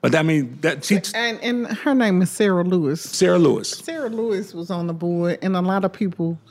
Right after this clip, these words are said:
Speaker 2: didn't like her because
Speaker 1: Very
Speaker 2: she was
Speaker 1: opinionated,
Speaker 2: not, she was a
Speaker 1: outspoken.
Speaker 2: petite lady, but she stood tall because she's very outspoken. She spoke her mind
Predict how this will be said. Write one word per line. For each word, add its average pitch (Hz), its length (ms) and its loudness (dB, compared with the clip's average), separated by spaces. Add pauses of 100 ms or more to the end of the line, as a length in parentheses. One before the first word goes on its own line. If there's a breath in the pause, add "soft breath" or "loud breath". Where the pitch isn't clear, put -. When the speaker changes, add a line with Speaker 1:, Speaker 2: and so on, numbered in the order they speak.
(240 soft breath)
Speaker 2:
didn't 214 280 2
like 175 260 -2
her 185 80 0
because 175 800 -2
Speaker 1:
Very 127 200 6
Speaker 2:
she - 40 4
was 196 200 2
Speaker 1:
opinionated, 127 300 2
Speaker 2:
not, 131 200 0
she 220 80 0
was 196 80 0
a 175 100 2
Speaker 1:
outspoken. 180 200 -4
Speaker 2:
petite 311 440 -2
lady, 151 380 2 (640 soft breath)
but 175 160 2
she - 180 -2
stood 208 400 2
tall 165 520 0
because 175 380 -2
she's - 460 -8 (140)
very 185 280 4
outspoken. 175 1120 -2
She - 180 -2
spoke 175 380 0
her 220 100 0
mind 185 560 0